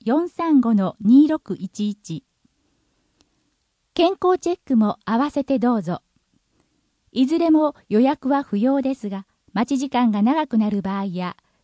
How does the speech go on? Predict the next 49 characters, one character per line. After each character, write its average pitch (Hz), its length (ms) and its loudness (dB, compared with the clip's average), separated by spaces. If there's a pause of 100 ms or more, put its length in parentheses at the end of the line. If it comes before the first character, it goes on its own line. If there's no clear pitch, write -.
(100)
実 254 280 -2
施 - 20 -4
時 311 100 -4
間 269 240 0
が 214 280 -4
短 277 340 -4
く 311 100 -4
な 285 140 4
る 254 140 0
場 226 140 -2
合 233 100 -2
が 262 140 -2
あ 233 60 -2
り 196 120 -2
ま 180 140 -4
す。 - 180 -20 (480)
ご 233 140 0
了 262 200 2
承 247 240 -2
く 240 120 -8
だ 226 140 -6
さ 202 200 -8
い。 - 100 -10 (1400)
日 277 340 2
時、 175 240 -6 (420)
内 226 280 -2
容。 208 260 -6 (1200)
二 254 100 2
月 339 300 -2
八 302 220 0
日、 - 280 -6 (300)
木 233 260 -2
曜 254 240 2
日、 170 240 -12 (480)
十 320 240 -2
三 349 300 -2
時 254 100 -6
か 202 140 -6
ら 190 260 -4
十 294 220 -2
四 339 160 -2
時 240 100 -4
三 247 300 2
十 247 140 -4 (140)
分。 156 200 -8 (760)
歯 - 140 -20
科 285 160 -2
健 294 260 2
診、 185 320 -4